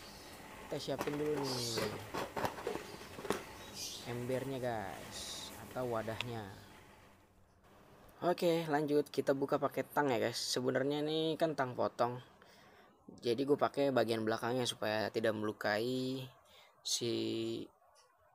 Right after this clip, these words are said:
baut oli ini nih guys. Nah, kita cukup tiriskan aja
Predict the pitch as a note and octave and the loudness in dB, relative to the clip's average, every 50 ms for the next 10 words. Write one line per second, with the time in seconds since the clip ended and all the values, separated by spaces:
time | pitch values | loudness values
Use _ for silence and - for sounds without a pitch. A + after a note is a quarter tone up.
0 | _ _ _ _ _ _ _ _ _ - B2 A2+ G#2+ G#2+ G#2+ A2 - - - A#2+ | _ _ _ _ _ _ _ _ _ 0 2 4 4 4 4 2 0 0 2 2
1 | A2 A2 A2+ G#2 A2 A#2 A#2+ A2+ G#2+ G2 F#2 - - A2+ G#2+ G2 - - - - | 4 4 2 0 -2 -4 -4 -6 -6 -8 -10 -12 -12 -12 -10 -10 -8 -6 -6 -6
2 | - - _ - _ _ _ _ _ _ - _ _ _ _ _ _ _ _ _ | -6 -8 _ -20 _ _ _ _ _ _ -20 _ _ _ _ _ _ _ _ _
3 | - - - _ _ _ - - _ _ _ _ _ - - - - - - - | -20 -20 -20 _ _ _ -20 -20 _ _ _ _ _ -20 -20 -20 -20 -20 -20 -20
4 | - - - - _ - _ _ _ _ _ _ _ - - - - - F3+ F3+ | -20 -20 -20 -20 _ -20 _ _ _ _ _ _ _ -14 -12 -8 -4 0 4 4
5 | F3 E3+ D3+ C3 - D#3 - - D#3 - - _ - - - - D3+ C#3+ C3+ C#3+ | 4 4 4 0 -4 -4 -2 -2 -4 -4 -6 _ -20 -14 -2 2 4 4 4 4
6 | - - - C#3+ C#3 B2 A#2 A2+ A2 A2+ B2 C3 C#3+ F3 F#3 - | 2 2 2 2 4 4 2 0 0 0 0 0 -2 -2 -6 -10